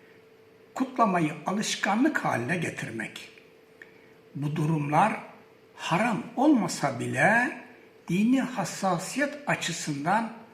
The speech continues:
sakıncalı görülmüştür. Pekala, caiz görülen yaklaşım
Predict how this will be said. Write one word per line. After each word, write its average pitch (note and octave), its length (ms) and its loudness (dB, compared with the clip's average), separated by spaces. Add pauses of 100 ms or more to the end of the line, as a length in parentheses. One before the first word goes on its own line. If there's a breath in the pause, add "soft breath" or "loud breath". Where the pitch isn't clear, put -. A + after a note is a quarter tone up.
sakıncalı G#3+ 600 4
görülmüştür. A2+ 840 -6 (580)
Pekala, F#3 640 -2 (1120 loud breath)
caiz A#3+ 540 4
görülen C3+ 560 2
yaklaşım G3 540 -2